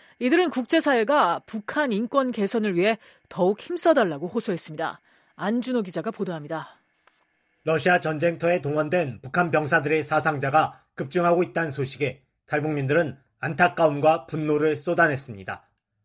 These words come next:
Speaker 2: 시카고에 거주하는 탈북민 김마태 씨는 이일 비오에이와의 전화 통화에서 김정은 정권이 병사들 목숨의 가치를 너무 무시하는데 분노가 치솟는다면서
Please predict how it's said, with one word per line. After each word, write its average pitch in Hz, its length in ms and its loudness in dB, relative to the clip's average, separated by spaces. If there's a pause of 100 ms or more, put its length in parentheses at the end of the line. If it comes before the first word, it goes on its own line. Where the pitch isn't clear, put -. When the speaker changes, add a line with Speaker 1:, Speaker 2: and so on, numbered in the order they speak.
(200)
Speaker 2:
시카고에 190 480 4
거주하는 165 560 0
탈북민 175 560 -2
김마태 156 440 2
씨는 143 380 -4 (200)
이일 160 420 2
비오에이와의 165 640 2
전화 139 320 -4
통화에서 113 560 -8 (240)
김정은 175 420 2
정권이 156 520 -2 (160)
병사들 175 460 2
목숨의 160 400 -2
가치를 147 520 0 (160)
너무 175 280 4
무시하는데 151 800 0 (160)
분노가 170 480 2
치솟는다면서 143 880 -4